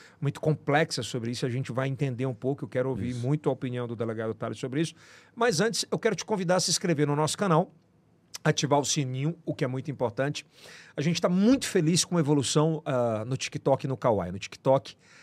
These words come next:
Speaker 1: ah, nós estamos entre os tops dez do Brasil. Já estamos chegando ao top cinco já, Will? Ou já passamos?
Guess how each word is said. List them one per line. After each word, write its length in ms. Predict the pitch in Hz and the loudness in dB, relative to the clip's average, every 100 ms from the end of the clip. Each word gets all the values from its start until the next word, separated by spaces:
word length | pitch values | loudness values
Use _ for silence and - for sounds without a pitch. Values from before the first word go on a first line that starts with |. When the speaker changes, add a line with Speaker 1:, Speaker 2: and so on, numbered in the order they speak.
| - _ _ | -20 _ _
Speaker 1:
ah, 140 | 120 143 | -6 -2
nós 180 | 139 | -4
estamos 440 | 120 - 135 127 120 | -4 -2 -2 -2 -4
entre 400 | 127 120 131 - | -4 -4 -6 -6
os 240 | 135 113 - | -6 -6 -2
tops 760 | 143 - 131 113 101 - - _ _ | -2 0 -4 -4 -6 -8 -12 _ _
dez 720 | - 127 120 165 170 120 92 | -14 -6 8 8 10 4 -2
do 240 | 90 139 156 | 0 2 4
Brasil. 720 | 127 107 82 82 113 156 196 180 _ _ | 2 0 -2 -2 6 6 6 -2 _ _
Já 100 | 120 | -4
estamos 200 | 117 127 | -2 -4
chegando 240 | 131 120 117 | -2 -2 -2
ao 60 | |
top 240 | 110 110 - | -4 -4 -4
cinco 320 | 175 185 113 | -6 -6 -8
já, 200 | 143 185 | -6 -4
Will? 440 | 131 92 80 82 | -4 -4 -6 -8
Ou 80 | - | -8
já 100 | 101 | -8
passamos? 720 | 85 82 - 73 67 - - | -8 -12 -12 -16 -18 -20 -20